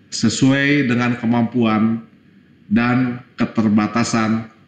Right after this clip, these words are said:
masing-masing. Pemerintah berkewajiban untuk menjamin ketersediaan layanan perpustakaan secara merata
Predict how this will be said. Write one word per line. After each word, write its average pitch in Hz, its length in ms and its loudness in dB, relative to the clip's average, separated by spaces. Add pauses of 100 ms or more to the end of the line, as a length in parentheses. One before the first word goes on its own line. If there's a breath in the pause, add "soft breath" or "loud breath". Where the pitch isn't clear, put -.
(160)
masing-masing. 92 680 -2 (2250)
Pemerintah 160 640 4
berkewajiban 139 840 2
untuk 117 300 0
menjamin 131 840 2 (400)
ketersediaan 123 1120 0 (560)
layanan 123 480 0
perpustakaan 113 1040 -2 (280)
secara 117 600 -4
merata 107 720 -2